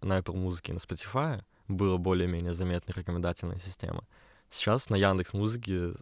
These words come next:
ну, она работает очень хорошо, они стараются еще максимально это поддерживать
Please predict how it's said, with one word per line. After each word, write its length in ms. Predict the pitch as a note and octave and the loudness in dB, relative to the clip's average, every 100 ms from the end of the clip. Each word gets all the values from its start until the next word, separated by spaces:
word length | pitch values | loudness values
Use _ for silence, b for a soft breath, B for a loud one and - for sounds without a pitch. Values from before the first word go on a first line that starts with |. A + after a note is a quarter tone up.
| - | -6
ну, 400 | F#2 F2 - - | -2 -2 -4 -4
она 300 | F#2 F#2 F2+ | -2 0 0
работает 360 | F#2 F#2+ F#2 E2+ | 0 0 2 0
очень 180 | E2+ - | -2 -4
хорошо, 400 | F2 - B2+ B2+ | -4 0 2 4
они 280 | F2+ F2+ D#2 | 2 0 -2
стараются 480 | - F2+ F#2 F2+ F2+ | -4 0 2 0 -4
еще 180 | - | -2
максимально 380 | F#2 - F#2+ F2+ | -4 -2 0 0
это 100 | E2+ - | -2 -4
поддерживать 640 | F2 F#2+ A#2 A2 F#2+ - | -2 0 0 -2 -4 -6